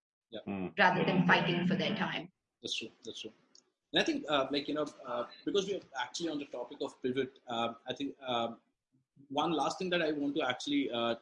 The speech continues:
Speaker 1: take opinions on or actually talk about is, like, you know, th-, th-, there are a lot of crazy things that we do as a startup, right? You know, uh, most of the experiments that we try to run, and, uh, I'm sure, like, you know, there are a few experiments that we don't want to talk about right now because they're,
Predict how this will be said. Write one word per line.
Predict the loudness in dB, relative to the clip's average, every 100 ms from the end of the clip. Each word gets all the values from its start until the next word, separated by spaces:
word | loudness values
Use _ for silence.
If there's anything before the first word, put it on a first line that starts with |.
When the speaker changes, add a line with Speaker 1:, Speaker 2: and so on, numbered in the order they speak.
| -2
Speaker 1:
take | -4 -2
opinions | -4 0 0 0 0
on | 0 0
or | 0
actually | -2 -2 -2 0 0 -4 -18 _ _
talk | 2 2
about | 2 2 2
is, | 0
like, | 0
you | 0
know, | -2 -4
th-, | -10 -6
th-, | -6 -2
there | 0
are | 2
a |
lot | 2
of | 0 4
crazy | 4 4
things | 0 0
that | 2 0 0
we | 0
do | 2 0
as | 0
a |
startup, | -4 -8 -8 -14 _ -14
right? | -12
You | -8
know, | -8 -10 _
uh, | -6 -2 -4 -6 -4
most | 0 2
of | 2
the | 2
experiments | 0 0 -2 0 -2 -2
that | -2 -2
we | -4
try | -4
to | -4 -4
run, | -4 -6 -8
and, | -6 -4 -2 -4 -6
uh, | -2 2
I'm | 4
sure, | 4
like, | 4
you | 2
know, | 0 0 _ _ _ _
there | 8 10
are |
a | 8
few | 4
experiments | 2 0 -2 -2 0
that | -2 -2
we | -6 -6 _ _ _ _ 4
don't | 6 6
want | 2 0
to | 0
talk | 0 0
about | 2 4 2 0
right | -2 0
now | 0 2
because | 2 2
they're, | 2